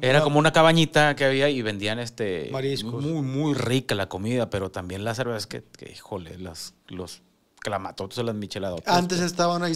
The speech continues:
Speaker 2: eh, este, tiendas ahí. O, o ahí está
Speaker 1: La
Speaker 2: todo.
Speaker 1: verdad,
Speaker 2: No.
Speaker 1: n-, no estoy seguro
Speaker 2: Es
Speaker 1: de
Speaker 2: que
Speaker 1: la
Speaker 2: en
Speaker 1: Iste tienda.
Speaker 2: Hilario y Libertad ahí estaba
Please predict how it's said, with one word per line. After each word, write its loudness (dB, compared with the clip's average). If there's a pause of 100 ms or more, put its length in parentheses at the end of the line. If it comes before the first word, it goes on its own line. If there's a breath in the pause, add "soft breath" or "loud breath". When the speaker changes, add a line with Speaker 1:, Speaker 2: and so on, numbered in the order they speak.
(100)
Speaker 2:
eh, -6
este, -6
tiendas -2
ahí. -8 (960)
O, -4
o -6
ahí -2
está -6
Speaker 1:
La 6
Speaker 2:
todo. 6
Speaker 1:
verdad, 4
Speaker 2:
No. -4
Speaker 1:
n-, -6
no -4
estoy 2
seguro 0
Speaker 2:
Es 0
Speaker 1:
de 4
Speaker 2:
que 4
Speaker 1:
la 0
Speaker 2:
en 2
Speaker 1:
Iste -2
tienda. 0
Speaker 2:
Hilario 4
y 0
Libertad 0
ahí 0
estaba -2